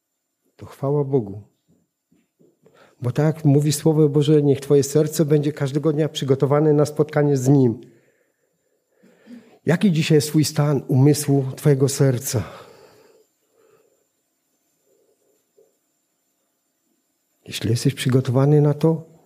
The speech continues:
na spotkanie z naszym Panem, chwała Bogu.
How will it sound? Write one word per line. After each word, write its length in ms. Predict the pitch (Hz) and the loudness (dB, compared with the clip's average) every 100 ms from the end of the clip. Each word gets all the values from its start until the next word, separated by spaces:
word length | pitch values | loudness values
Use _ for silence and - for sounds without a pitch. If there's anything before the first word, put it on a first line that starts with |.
| - | 0
na 140 | 123 | 0
spotkanie 600 | - 147 - 131 131 156 | 0 -2 0 0 2 2
z 80 | 139 | 2
naszym 260 | 147 135 156 | 0 2 0
Panem, 380 | 147 143 147 147 - _ _ _ _ _ | 2 2 2 0 -8 _ _ _ _ _
chwała 480 | - - 123 120 | -14 -2 2 2
Bogu. 360 | 104 110 104 | 2 0 -2